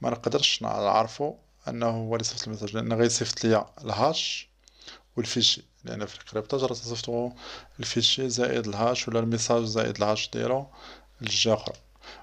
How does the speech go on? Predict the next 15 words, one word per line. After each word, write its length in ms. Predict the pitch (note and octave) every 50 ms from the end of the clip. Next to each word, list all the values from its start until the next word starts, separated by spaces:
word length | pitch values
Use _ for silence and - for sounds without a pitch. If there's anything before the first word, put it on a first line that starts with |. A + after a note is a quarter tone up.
| - -
واذا 200 | C3 A#2+ B2 C3
ما 100 | C3+ C3+
كاينش 300 | B2 B2+ C#3+ B2+ - -
شي 80 | - A#2
حاجة 160 | B2 C3 C3
تثبت 420 | C3 - - - A2 A#2 A#2+ -
انه 560 | C#3 C#3 B2+ B2+ B2+ B2+ B2 B2 C3+ C#3+ D3 C#3+ - -
شكون 400 | - - - - - C#3 C#3 C3+
اللي 120 | B2+ B2
صيفط 380 | A#2 - - B2 A#2 - - -
ليا 360 | A#2+ B2 C3 C#3 D3+ G3 G3 - - _ _ _ _ _ _ - - _ _ -
هاد 160 | B2 A#2 G#2+
الفيشي 600 | G#2 G#2+ - A#2 A2+ - - - C#3 C#3 D3 F3+ - - - -
وهاد 180 | A#2+ A2 G#2+
الهاش. 420 | G2+ F#2+ F2 F2 - - - -